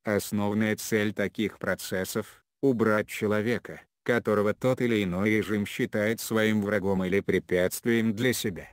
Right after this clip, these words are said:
Таким образом, главная цель — с помощью судебного приговора создать правовое основание,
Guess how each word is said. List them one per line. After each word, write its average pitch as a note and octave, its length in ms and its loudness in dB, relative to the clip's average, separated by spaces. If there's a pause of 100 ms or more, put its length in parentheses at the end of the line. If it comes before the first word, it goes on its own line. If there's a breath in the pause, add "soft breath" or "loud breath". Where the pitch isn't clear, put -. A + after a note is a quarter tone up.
Таким A2+ 400 2
образом, - 520 -4 (220)
главная G#2+ 540 4
цель — - 400 -8 (280)
с - 120 -12
помощью B2+ 500 2
судебного G#2+ 560 0
приговора G#2 580 2
создать F#2 580 0
правовое G2+ 540 0
основание, G2+ 800 -2